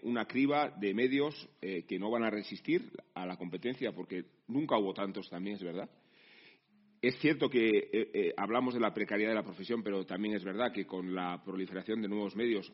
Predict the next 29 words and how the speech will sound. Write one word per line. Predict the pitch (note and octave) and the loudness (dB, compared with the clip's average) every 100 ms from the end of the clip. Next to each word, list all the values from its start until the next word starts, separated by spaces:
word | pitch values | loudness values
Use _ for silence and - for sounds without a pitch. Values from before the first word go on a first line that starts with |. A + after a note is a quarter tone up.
| - | -6
ha | G#2 | -4
habido | A#2 A#2 | 0 0
un | A2 | 0
ajetreo | G2+ G2+ F2+ D3 B2+ G2 - _ - | -2 -4 0 2 2 2 -6 _ -2
de | G2 G2 | 0 2
nuestros | F#2+ - F#2 | 0 -6 -8
colegas, | F#2 A#2+ C#3 F2+ - _ G#2 | -4 -2 -2 -6 -16 _ -8
nuestros, | A#2 - F#2+ - - - - - - - - - - | -8 -8 -14 -16 -20 -20 -20 -20 -20 -20 -20 -14 -4
eh, | D#2 G2+ - | 0 0 0
en | G#2 | 4
el | G#2+ | 4
mercado | A2 G2+ C3 | 4 2 4
de | C#3 | 4
fichajes, | B2 - C#3+ B2 - - - - _ _ | 2 2 2 2 -4 -8 -20 -20 _ _
como | - G2 G#2 | -6 -2 -2
no | A2 | -2
se | A2 | -2
conocía | A2 G2+ A2+ G#2+ - | -4 -2 0 0 -2
en | F#2+ F2 | -6 -2
cierto | G#2 G#2 | -4 -4
tiempo, | F#2 A#2 A#2 B3+ - - - - _ - | -2 -2 -2 -8 -14 -20 -20 -20 _ -6
y | G2 | -4
que | G#2 | 0
ha | |
habido | G2+ A2 G#2 | 0 2 2
agentes | F2+ G#2+ G2+ G2+ F#2+ | 0 -2 -4 -2 -4
financieros | G2 F2+ F2+ A2+ F#2+ | -4 -6 -2 -4 -4
que | - F2+ | -8 -8
han | E2+ F2+ | -6 -6